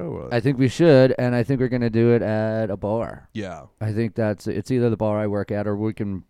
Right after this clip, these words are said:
Speaker 2: find one, but it's, uh, I think that would be really freaking cool to do.
Speaker 1: So do you wanna do it, like, just us, or should we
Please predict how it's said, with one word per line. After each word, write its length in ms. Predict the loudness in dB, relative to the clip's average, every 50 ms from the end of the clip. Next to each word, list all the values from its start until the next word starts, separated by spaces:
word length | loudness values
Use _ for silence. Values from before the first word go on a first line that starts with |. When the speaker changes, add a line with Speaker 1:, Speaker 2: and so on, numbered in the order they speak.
| _ _ _
Speaker 2:
find 300 | -8 -6 -6 -4 -4 -2
one, 340 | -2 0 0 -2 -2 -4 -4
but 180 | -6 -6 -6 _ _ _ _ _ _ _ _ -8
it's, 280 | -8 -8 -8 -6 -4
uh, 300 | -2 -2 0 -2 -2 -4 -6 -8 -8
I 80 | -6 -4
think 180 | -4 -2 -2
that 120 | -2 -2 -2
would 100 | 0 0
be 100 | 0 0
really 260 | 0 0 0 0 -2
freaking 320 | -4 -6 -8 -8 -8 -10 -6
cool 260 | -4 -4 -4 -2 -4
to 80 | -6
do. 360 | -6 -6 -6 -8 -8 -8 -14 -20 _ _ _ _ _ _ -20 -20 _
Speaker 1:
So 260 | _ -8 -6 -6 -4
do 120 | -4 -6 -6
you 100 | -6 -6
wanna 240 | -6 -8 -8 -10 -8
do 280 | -8 -6 -4 -4 -4
it, 140 | -6 -6 -10
like, 500 | -12 -12 -12 -12 -14 -16 -18 -20 -20 _ _ _ _ _
just 320 | -12 -10 -10 -10 -10 -12
us, 340 | -10 -8 -8 -8 -8 -8 -10
or 120 | -10 -10 -10
should 220 | -12 -14 -16 -16
we 300 | -14 -16 -16 -16 -18 -20